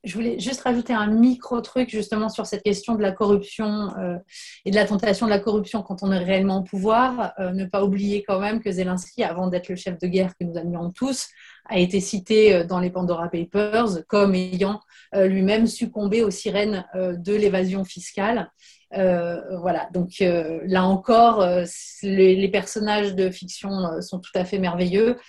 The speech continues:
Euh, les per-, personnages réels sont forcément, euh, plus, euh, euh, plus nuancés et c'est ça qui les rend aussi, euh, tout à fait intéressants.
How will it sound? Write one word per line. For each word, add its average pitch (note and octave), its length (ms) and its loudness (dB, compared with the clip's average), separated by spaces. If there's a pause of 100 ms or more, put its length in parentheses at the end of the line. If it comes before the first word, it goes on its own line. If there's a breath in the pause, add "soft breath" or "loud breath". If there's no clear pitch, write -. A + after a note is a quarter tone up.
(300 loud breath)
Euh, F#3 180 0
les G3 180 6
per-, F#3+ 280 0 (340)
personnages F#3+ 400 -2
réels A3 320 2
sont F#3 180 -8
forcément, G#3 760 0
euh, F3 300 2
plus, G3+ 280 -4
euh, E3+ 100 -2 (400 soft breath)
euh, F#3+ 160 -2
plus G#3 180 -2
nuancés G3+ 500 2
et A#3 120 2
c'est F#3 160 -6
ça F#3+ 160 -8
qui F#3 180 -10
les E3+ 100 -2
rend F3+ 200 -6
aussi, F3+ 420 -6
euh, F3 80 -4 (140)
tout - 160 -10
à E3+ 80 -6
fait - 160 -14
intéressants. F3+ 400 -12